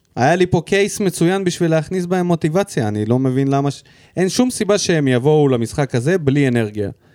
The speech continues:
כי לבוא נגד קבוצה שניצחה אותך שלוש פעמים במהלך העונה, ומה זה ניצחה אותך? של-,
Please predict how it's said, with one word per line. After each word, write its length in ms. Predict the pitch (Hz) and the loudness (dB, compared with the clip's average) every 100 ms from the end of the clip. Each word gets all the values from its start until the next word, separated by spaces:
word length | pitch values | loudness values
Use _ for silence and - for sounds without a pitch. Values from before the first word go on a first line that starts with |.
| _ _ _ - | _ _ _ -4
כי 100 | 135 | 0
לבוא 240 | 135 196 | 2 2
נגד 240 | 226 202 180 | 2 0 0
קבוצה 300 | 151 143 185 | 0 0 0
שניצחה 440 | 160 131 - 190 | 0 -2 -2 0
אותך 260 | 185 - 147 143 151 - _ _ _ | 0 0 -2 -2 -4 -10 _ _ _
שלוש 320 | - 139 185 | -4 -2 0
פעמים 400 | - 160 139 135 | 0 0 2 0
במהלך 500 | 127 123 123 143 151 | 0 0 0 0 0
העונה, 340 | 139 123 113 107 - _ _ _ _ - 120 - - 151 | 0 2 0 -4 -8 _ _ _ _ -18 -18 -18 -20 -12
ומה 460 | 120 110 104 120 143 | -6 -4 -4 -2 0
זה 120 | 175 | 2
ניצחה 260 | 147 - 117 | 0 -2 -4
אותך? 180 | 95 107 | -4 -4
של-, 280 | - - | -2 0